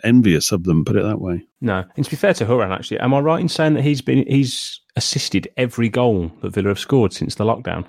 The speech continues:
Speaker 1: I
Speaker 2: I
Speaker 1: don't
Speaker 2: think he's,
Speaker 1: know.
Speaker 2: I think he's assisted every single goal we've scored. There was obviously the Konza goal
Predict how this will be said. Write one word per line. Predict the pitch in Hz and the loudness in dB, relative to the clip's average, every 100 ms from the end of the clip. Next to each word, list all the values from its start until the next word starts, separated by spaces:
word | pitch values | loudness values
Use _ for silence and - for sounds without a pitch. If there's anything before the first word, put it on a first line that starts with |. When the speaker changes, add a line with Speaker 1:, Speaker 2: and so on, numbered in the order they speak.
| _ - | _ -4
Speaker 1:
I | 98 | 0
Speaker 2:
I | |
Speaker 1:
don't | 90 85 | 2 4
Speaker 2:
think | |
he's, | 92 90 | 4 2
Speaker 1:
know. | 120 | 2
Speaker 2:
I | |
think | 139 127 | 2 2
he's | 120 | 2
assisted | 110 123 123 123 - | 2 0 0 0 0
every | 123 113 113 | -4 -2 -2
single | - 107 95 | 2 2 2
goal | 98 117 | 0 0
we've | 117 | -2
scored. | - 104 113 - - | -2 0 0 -4 -8
There | 104 98 | -2 0
was | |
obviously | 98 95 - | 0 -4 -6
the | 95 | -6
Konza | - 113 104 95 | -2 0 0 0
goal | 90 98 95 92 | 0 0 0 -2